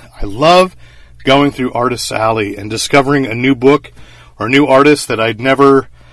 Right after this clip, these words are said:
considered before or never heard of before, but something about their work just totally draws me in. And this was the case with this guy,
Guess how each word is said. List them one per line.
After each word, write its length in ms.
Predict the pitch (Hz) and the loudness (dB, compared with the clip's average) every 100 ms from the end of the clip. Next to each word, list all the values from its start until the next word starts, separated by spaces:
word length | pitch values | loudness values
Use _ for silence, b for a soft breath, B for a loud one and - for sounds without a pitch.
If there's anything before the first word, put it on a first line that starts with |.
| b b b b | b b b b
considered 480 | - 113 - 165 156 | -12 -6 0 0 0
before 440 | 151 - 151 151 | -2 2 4 6
or 200 | 147 113 | 4 2
never 180 | 113 117 | -2 -4
heard 260 | 117 165 165 | -2 0 2
of 140 | 165 | 0
before, 440 | 151 147 156 151 139 | -2 -2 2 4 4
but 440 | 117 110 - - | -2 -8 -14 -12
something 340 | - 147 143 | -6 -4 -4
about 220 | 139 143 139 | 0 0 2
their 140 | 131 | -2
work 280 | 120 139 123 | 2 0 0
just 300 | - 123 - | -6 -10 -10
totally 1160 | - 151 156 160 165 165 165 160 156 156 156 - - | -2 2 2 4 4 4 4 0 -2 -2 -4 -10 -6
draws 360 | 135 135 143 135 | 0 2 2 -2
me 240 | 127 131 | -6 -2
in. 200 | 156 156 b b b b | -4 -6 b b b b
And 180 | - 123 | -12 -2
this 300 | 147 170 - | 0 0 -4
was 400 | - 123 135 123 | -6 -2 -2 -2
the 80 | 135 | -8
case 400 | - 117 113 - | -4 -4 -4 -8
with 200 | 113 104 | -12 -10
this 200 | 113 - | -10 -8
guy, 300 | 113 104 | -4 -2